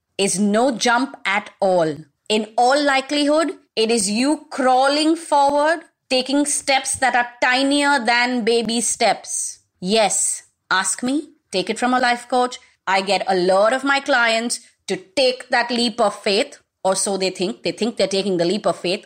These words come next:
but actually, we are crawling forward in the tiniest of ways. The only thing that matters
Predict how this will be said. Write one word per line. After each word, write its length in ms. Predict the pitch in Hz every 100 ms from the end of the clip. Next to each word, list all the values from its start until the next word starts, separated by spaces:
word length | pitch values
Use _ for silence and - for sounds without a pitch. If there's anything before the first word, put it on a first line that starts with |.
| _
but 200 | - 156 -
actually, 680 | 247 - - 247 185 208 - - _ -
we 160 | 190
are 140 | 185 -
crawling 800 | - 233 240 240 247 254 254 254 - _
forward 680 | 233 214 208 185 156 147 - _ _
in 140 | 220 220
the 140 | 214 -
tiniest 720 | 254 262 285 302 294 - 262
of 200 | 240 -
ways. 720 | 208 202 160 147 - - - _ _ 170
The 160 | 170
only 360 | 202 220 277 320
thing 200 | 294 240
that 160 | 196 180
matters 580 | 165 165 202 254 269